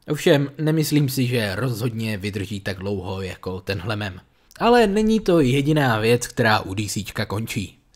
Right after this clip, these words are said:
Končí taky dvě úspěšné série, a to Terrifix, které psal Jeff Lemire, ty končí podle všeho jenom digitálně, a to v září třicátým číslem.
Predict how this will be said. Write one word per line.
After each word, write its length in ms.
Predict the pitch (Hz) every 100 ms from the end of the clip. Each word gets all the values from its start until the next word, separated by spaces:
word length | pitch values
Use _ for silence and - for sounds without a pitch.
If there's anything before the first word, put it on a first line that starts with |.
| _ _ -
Končí 420 | 254 247 - 220
taky 380 | 180 160 151 110
dvě 600 | 90 95 123 143 147 151 -
úspěšné 600 | 123 127 123 104 - 101
série, 460 | - 110 120 123 98 - -
a 100 | 135
to 240 | 131 104
Terrifix, 760 | 92 113 120 143 240 240 - -
které 360 | - 135 131
psal 340 | 123 - 101 95
Jeff 180 | 92 -
Lemire, 460 | 104 131 175 220 240 -
ty 200 | 202 233
končí 440 | 190 196 196 180
podle 260 | 127 147 160
všeho 360 | - 139 135
jenom 380 | 120 92 110 107
digitálně, 640 | 101 113 107 110 104 90 - _ _ _
a 80 | 185
to 160 | 175
v 60 | 107
září 520 | 101 123 123 120 98
třicátým 640 | 87 - 104 98 98 95 90
číslem. 480 | - 98 - 92